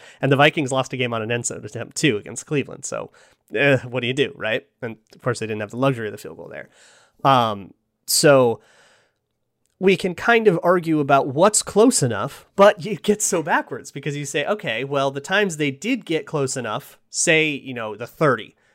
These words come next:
that's a forty-seven yard attempt. That should be pretty good. You, your odds of, of, uh, winning the game there are pretty good, right?" Um, and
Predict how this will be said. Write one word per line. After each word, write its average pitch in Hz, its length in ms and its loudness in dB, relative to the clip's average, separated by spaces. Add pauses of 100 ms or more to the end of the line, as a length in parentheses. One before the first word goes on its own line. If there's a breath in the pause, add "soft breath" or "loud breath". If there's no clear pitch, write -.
that's 131 160 -2
a 139 40 -4
forty-seven 156 500 0
yard 127 160 0
attempt. 110 460 -8 (340 soft breath)
That 143 160 2
should 156 220 2
be 139 100 0
pretty 131 220 -2
good. 110 260 -4 (240)
You, 147 160 -4
your 143 220 4
odds 151 240 6
of, 127 240 -6
of, 120 440 -8
uh, 110 280 -4
winning 131 180 -2
the 120 80 -8
game 110 220 -6
there 104 180 -6
are 98 40 -10
pretty 107 200 -16
good, - 240 -18
right?" 117 260 -6 (640 soft breath)
Um, 123 480 0
and 131 560 -4